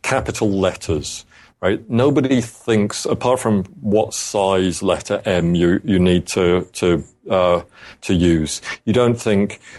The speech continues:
which design best suits this book. These are, this is a, a cheap and quick, uh, book that was, was produced, the, the Sidereus Nuncius. So, like an idiot,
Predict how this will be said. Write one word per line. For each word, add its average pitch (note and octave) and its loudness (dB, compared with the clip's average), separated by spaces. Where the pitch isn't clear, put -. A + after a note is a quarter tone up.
which A2 0
design F2+ 0
best F2+ 0
suits G2 0
this - -4
book. - -4
These G2+ 0
are, F#2+ 2
this A2+ -2
is G#2+ 2
a, G#2 2
a E2+ -2
cheap C#3 0
and G#2 0
quick, - -2
uh, E2+ 0
book A#2 0
that F#2+ 0
was, - -2
was F#2+ 0
produced, D#2+ -2
the, F2+ 0
the F#2 -2
Sidereus F2 0
Nuncius. E2 -4
So, C3 2
like C#3+ 0
an A2+ 2
idiot, G2 2